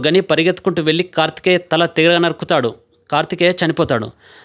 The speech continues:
అలా అకిరా ముంబైలో మాఫియాని, సీమలో ఫ్యాక్షనిజాన్ని అంతం చేస్తాడు. అలా అకిరా ఒక అమ్మాయి కోసం పోరాడి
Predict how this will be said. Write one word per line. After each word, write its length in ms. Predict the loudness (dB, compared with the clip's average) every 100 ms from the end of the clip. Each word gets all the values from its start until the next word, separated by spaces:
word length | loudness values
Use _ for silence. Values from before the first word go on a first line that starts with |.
| _ 0
అలా 160 | 0
అకిరా 300 | 0 0 0
ముంబైలో 400 | 0 0 2 2
మాఫియాని, 560 | 2 0 0 0 0 -2
సీమలో 600 | -8 -8 -2 0 2 0
ఫ్యాక్షనిజాన్ని 680 | 0 -2 0 0 0 0
అంతం 360 | 0 -2 -2 0 -2
చేస్తాడు. 480 | -2 -2 -2 -6 -14 _ _ -20 _ _ _ -2
అలా 240 | 0 0
అకిరా 340 | -4 0 0 0
ఒక 180 | 0 -2
అమ్మాయి 260 | 0 -2
కోసం 280 | -2 -2 -2
పోరాడి 520 | -2 0 2 0 -2